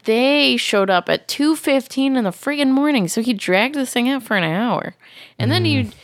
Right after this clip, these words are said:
Speaker 1: just, uh, recorded them taking the alligator away on his cell phone. And, you know, the alligator fought them. Yeah, it's an alligator.
Speaker 2: Ooh.
Speaker 1: It's what they do.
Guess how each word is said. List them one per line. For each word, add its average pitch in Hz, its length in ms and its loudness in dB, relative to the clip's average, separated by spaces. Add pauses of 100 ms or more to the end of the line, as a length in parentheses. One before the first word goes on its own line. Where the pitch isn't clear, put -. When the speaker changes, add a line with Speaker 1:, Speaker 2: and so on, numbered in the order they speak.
(160)
Speaker 1:
just, 262 260 -2
uh, 208 340 0 (100)
recorded 214 920 -2
them 220 520 0
taking 233 560 -2
the 202 80 0
alligator 190 520 0
away 156 220 0
on 156 140 -2
his 165 120 -4
cell 180 240 0
phone. 123 280 -6 (480)
And, 220 180 0
you 285 60 2
know, 170 200 2
the 190 160 0
alligator 214 400 0
fought 190 400 -4
them. 151 260 -2 (260)
Yeah, 185 360 0 (180)
it's 180 140 -6
an 208 100 0
alligator. 185 540 -2
Speaker 2:
Ooh. 117 500 0
Speaker 1:
It's - 120 -20
what 202 160 -2
they 196 120 -2
do. 175 380 0